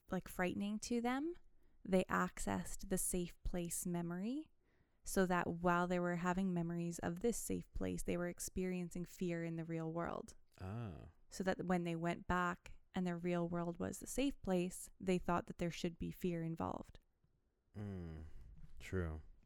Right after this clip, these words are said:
Speaker 1: And that made me think of the Mandela effect for obvious reasons.
Speaker 2: Mm.
Speaker 1: 'Cause it's like our memories can be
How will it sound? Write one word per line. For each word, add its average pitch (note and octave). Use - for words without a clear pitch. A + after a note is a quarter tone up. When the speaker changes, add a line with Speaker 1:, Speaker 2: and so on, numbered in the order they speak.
Speaker 1:
And F#3+
that F#3
made F3
me E3+
think E3+
of E3
the F3+
Mandela E3+
effect -
for -
obvious E3+
reasons. F3+
Speaker 2:
Mm. F3
Speaker 1:
'Cause F3+
it's E3+
like F3
our F3
memories E3+
can F3
be E3+